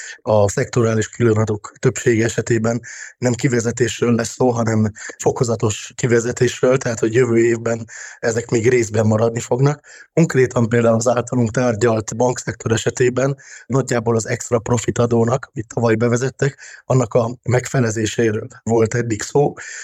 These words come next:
Abban az esetben, amennyiben egy bank jelentősen tudja emelni az állampapírállományát, ennek az emelésnek a tíz százalékával, de legfeljebb az extra profit adója ötven százaléka erejéig tudja csökkenteni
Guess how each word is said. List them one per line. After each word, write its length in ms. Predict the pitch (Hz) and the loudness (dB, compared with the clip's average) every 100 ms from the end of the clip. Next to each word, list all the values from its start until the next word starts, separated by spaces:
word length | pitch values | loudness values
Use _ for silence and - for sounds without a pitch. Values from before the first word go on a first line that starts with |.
| - | -8
Abban 300 | - 147 143 | -2 0 2
az 100 | 131 | 2
esetben, 420 | 127 - 120 113 | 0 0 -2 0
amennyiben 500 | 120 123 117 117 110 | 0 2 2 0 -2
egy 220 | 120 113 113 | -2 -4 -2
bank 300 | 131 120 104 | 0 0 0
jelentősen 580 | 127 120 113 113 - - | -2 -2 -4 -8 -12 -12
tudja 300 | - 117 117 | -8 -2 0
emelni 360 | 113 110 110 113 | 0 0 0 0
az 100 | 110 | 0
állampapírállományát, 1200 | 110 110 113 - - 113 117 123 131 156 175 - - - - - - | 0 0 -2 -6 -2 0 0 0 2 0 -2 -8 -20 -20 -18 -18 -4
ennek 300 | 143 156 135 | 2 2 2
az 100 | 139 | 2
emelésnek 600 | 139 135 123 123 131 117 | 4 4 4 2 -2 -6
a 40 | |
tíz 180 | 120 127 | -6 -6
százalékával, 920 | - 139 143 156 156 - 143 147 160 160 - _ | -4 -2 2 2 2 0 0 2 0 -2 -10 _
de 140 | 123 127 | 0 0
legfeljebb 500 | 123 - 131 117 113 | 0 -2 -2 0 -2
az 120 | 110 | -2
extra 280 | 120 - 117 | -2 -4 -2
profit 340 | 123 - 117 | -2 -2 0
adója 460 | 123 123 120 117 - | 2 2 2 2 0
ötven 320 | 127 127 117 | 0 0 -2
százaléka 560 | 110 120 107 110 113 131 | 0 -2 0 -2 -4 -4
erejéig 580 | 117 113 110 120 131 135 - - | -4 -4 -4 -6 -10 -16 -20 -8
tudja 280 | - 135 117 | -2 0 0
csökkenteni 720 | - 120 127 113 123 113 110 | -2 -2 -2 -2 -2 -4 -8